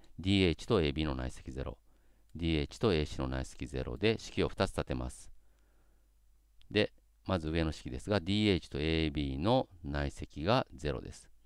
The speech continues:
で、この時に、このベクトルのまま計算すると、同類項がまとめられて、計算が多少楽になります。まず最初の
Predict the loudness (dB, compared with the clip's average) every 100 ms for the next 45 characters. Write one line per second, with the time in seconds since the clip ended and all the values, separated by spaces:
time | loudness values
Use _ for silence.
0 | _ _ -12 -10 -2 0 2 0 0 0
1 | 2 0 -6 -20 _ -20 -20 _ -20 -20
2 | _ _ _ _ -4 0 2 2 -2 -18
3 | _ _ -4 0 0 0 2 4 4 2
4 | 0 -2 0 -2 -2 -6 0 2 0 -6
5 | _ _ _ -20 -20 -20 _ 0 2 2
6 | 0 0 0 -2 -4 -2 0 0 0 2
7 | 2 0 -4 -2 -2 -4 -2 2 2 0
8 | -4 -6 -12 -16 -18 -20 -12 -2 -2 2
9 | 0 0 0 2 0